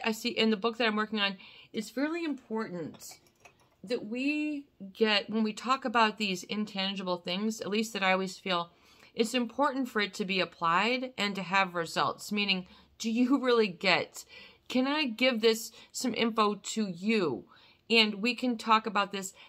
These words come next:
not that it's too psychoanalytical, but that it's a simple enough as a one, two, three sauce that you can whip up and say, "I got it, peace and harmony." I was living,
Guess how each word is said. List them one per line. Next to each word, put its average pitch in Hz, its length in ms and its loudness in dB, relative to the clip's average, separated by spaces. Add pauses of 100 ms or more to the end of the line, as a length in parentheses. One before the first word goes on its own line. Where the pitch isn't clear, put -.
not 262 360 -2
that 277 80 -2
it's 233 200 -2
too 233 260 -2
psychoanalytical, 196 1900 -2 (260)
but 226 140 6
that 226 200 4
it's 220 200 2
a 214 60 -2
simple 240 520 0
enough 165 540 2 (560)
as 220 140 4
a 220 60 6
one, 214 300 2
two, 220 220 0
three 220 260 -2
sauce 175 400 0
that - 140 -6
you 208 140 -2
can 202 240 -2
whip 190 260 -2
up 170 320 4 (480)
and 185 160 0
say, 190 380 2
"I 180 160 6
got 180 260 6
it, 165 140 -2
peace 175 280 -10
and 165 100 -8
harmony." 151 540 -8 (520)
I 190 80 2
was 226 280 2
living, 190 560 0